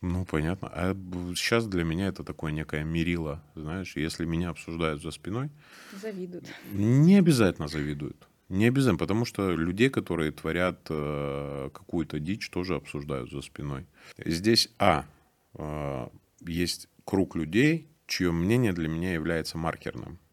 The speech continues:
Speaker 1: Но не по уровню их престижности, не по их социальному статусу,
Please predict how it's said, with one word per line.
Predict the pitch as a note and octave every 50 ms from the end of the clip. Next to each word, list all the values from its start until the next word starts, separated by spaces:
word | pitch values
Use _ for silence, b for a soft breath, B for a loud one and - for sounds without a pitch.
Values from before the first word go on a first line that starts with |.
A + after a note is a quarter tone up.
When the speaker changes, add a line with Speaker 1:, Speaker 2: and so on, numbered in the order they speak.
| _ _ _ _ _ _ _ _ _ _ _ -
Speaker 1:
Но | F#2+ F#2+ F#2 F#2+ G2 G#2 G#2+ G#2+ G#2 G2
не | G2 F#2+ G2 G2+ G#2 G#2 G2+ G2+
по | G2 G2 - - G2 G2 G2 G2 F#2+ F2+ - B B B B B B B B B _
уровню | A2+ A#2+ B2 A#2+ A#2+ A2+ A2+ A2 A2 G#2+
их | G#2 -
престижности, | - - F#2 F2+ - - - D#2 D2 D2+ D2 C#2 D2 - - - D2 D2 C#2+ F#2+ G2 - _ _ _
не | D#2+ D#2 D2+ D2+ D#2+ F2 F2+ F#2 F2+ F2+ F2
по | F2 - - F2 F2+ F2+ F2+ - -
их | F#2+ G#2 A2 -
социальному | - - F2+ E2+ - - E2+ F2 F#2 F#2 F2+ E2+ E2 D#2+
статусу, | - - - - C2+ C2+ - C#2+ - - - D2 D2+ -